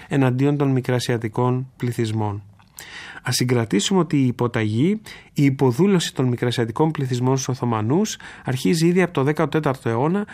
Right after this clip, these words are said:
και ότι οι Μικρασιάτες δεν ευτύχησαν να δουν την εθνική παλιγενεσία. Έμειναν υπό τον τουρκικό ζυγό, άλλοι ήδη από το δωδέκατο αιώνα στο Σουλτανάτο της Ρουμ, Καπαδοκία, Λικαονία δηλαδή,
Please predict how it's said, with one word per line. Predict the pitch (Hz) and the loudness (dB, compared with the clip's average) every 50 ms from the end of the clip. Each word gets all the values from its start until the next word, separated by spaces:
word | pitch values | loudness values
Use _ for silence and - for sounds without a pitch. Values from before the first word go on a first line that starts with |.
| - - - | -16 -20 -6
και | - 160 | -4 -2
ότι | 156 175 | 2 2
οι | 170 | 2
Μικρασιάτες | 165 156 160 156 147 - 165 175 196 - 196 170 | 2 2 2 0 0 2 2 2 2 2 2 2
δεν | 175 190 190 | 2 2 2
ευτύχησαν | 180 - - 185 180 180 170 - - 160 | 2 2 0 0 0 2 0 0 0 0
να | 151 135 | 2 2
δουν | 131 139 151 156 | 2 2 2 2
την | 147 - 147 139 | 2 0 0 0
εθνική | 135 127 - 127 120 107 - 139 139 135 | 0 0 -2 -2 -4 -2 0 -2 0 0
παλιγενεσία. | - 127 123 120 117 113 120 113 113 110 107 - - - 110 101 101 - - - - _ _ _ _ - - - - - - - - | 0 0 0 0 0 0 0 0 0 -2 -4 -4 -4 -4 -6 -6 -8 -10 -16 -20 -20 _ _ _ _ -20 -20 -18 -18 -18 -20 -20 -4
Έμειναν | - 143 147 156 160 156 156 151 147 139 135 131 | 2 4 4 6 6 6 6 4 4 4 4 2
υπό | 131 123 - 131 120 | 2 2 0 0 0
τον | - 123 120 | 0 0 -2
τουρκικό | 120 117 - - 117 - - 147 151 147 | -2 -4 -4 -6 -8 -2 2 2 4 4
ζυγό, | 131 123 117 107 - 123 135 180 214 - | 4 2 0 0 2 2 2 2 2 0
άλλοι | - 139 139 143 135 131 123 120 131 - | 0 0 2 2 2 2 0 0 -2 -2
ήδη | - 156 160 170 156 139 139 | 2 2 4 4 4 4 2
από | 127 123 - | 2 0 0
το | - 120 | -2 -2
δωδέκατο | 113 117 117 127 147 147 - 165 - - 120 | 0 0 0 0 0 0 0 -2 -2 -2 -2
αιώνα | 117 120 131 135 131 123 120 | 0 0 2 2 2 0 -2
στο | 120 - - | -2 -4 -6
Σουλτανάτο | 120 - 127 123 120 123 117 120 123 127 127 123 127 117 | -6 -4 -4 -2 -2 -2 0 2 2 2 2 0 -2 -4
της | - 120 110 - | -4 -4 -4 0
Ρουμ, | 117 123 151 202 233 247 240 - - - - - - - | 2 2 4 4 4 2 0 -4 -10 -20 -20 -20 -20 -10
Καπαδοκία, | - - 117 - - 123 113 113 110 104 - - 139 139 139 127 | -6 -4 -4 0 0 0 2 2 0 -2 -2 0 2 2 2 2
Λικαονία | 120 117 110 - 113 110 107 110 123 127 120 110 107 | 0 -2 -2 -2 -2 -2 0 0 2 2 2 2 0
δηλαδή, | 107 107 104 104 104 110 135 175 220 233 | -2 -4 -4 -4 -4 -2 -2 -2 -2 -4